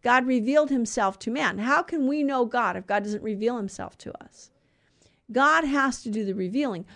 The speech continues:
We need to humble ourselves and accept his revelation. And we need to test the revelation to see if it's actually from God. Because, yes, we can be getting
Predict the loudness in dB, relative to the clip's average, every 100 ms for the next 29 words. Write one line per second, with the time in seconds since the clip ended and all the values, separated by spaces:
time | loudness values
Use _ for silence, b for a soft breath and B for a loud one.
0 | B -4 -2 0 -2 -2 -2 -2 -2 0
1 | 0 0 -2 -4 -2 -6 -4 -4 -2 -6
2 | -2 -2 2 0 0 -6 B B B -2
3 | 0 -2 -4 0 2 2 0 0 0 2
4 | -2 -2 -4 -4 -2 2 2 2 -2 -2
5 | -2 -8 -4 -2 -2 -4 -8 b b b
6 | 2 4 4 0 0 2 2 4 0 4
7 | 4 4 -2 -8